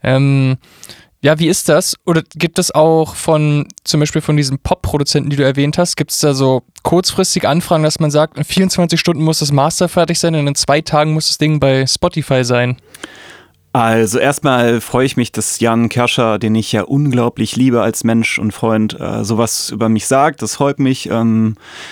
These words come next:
Speaker 2: ähm, es gehört zum professionellen Mastering-Dasein dazu, dass man nicht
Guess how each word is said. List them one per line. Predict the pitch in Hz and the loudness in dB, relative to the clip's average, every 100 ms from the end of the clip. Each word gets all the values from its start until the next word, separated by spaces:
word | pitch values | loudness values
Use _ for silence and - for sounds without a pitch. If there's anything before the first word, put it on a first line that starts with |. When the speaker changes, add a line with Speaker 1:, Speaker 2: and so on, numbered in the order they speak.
| - - - - | -20 -20 -20 -4
Speaker 2:
ähm, | 113 117 113 113 113 110 | 0 0 2 2 2 2
es | 117 - | 0 0
gehört | 131 123 160 - _ - | 2 2 0 -4 _ -8
zum | - 135 | -2 0
professionellen | 151 143 139 - 127 127 | 0 0 -2 0 0 2
Mastering-Dasein | 123 127 - 120 113 117 113 120 113 110 | 0 0 -2 0 2 0 0 0 2 0
dazu, | 110 - 160 | -2 -2 0
dass | 131 120 - | 0 0 0
man | 123 120 117 113 113 113 110 - - - - - _ | 0 2 2 2 2 2 0 -4 -20 -20 -20 -20 _
nicht | 127 143 - - | 0 0 -2 -12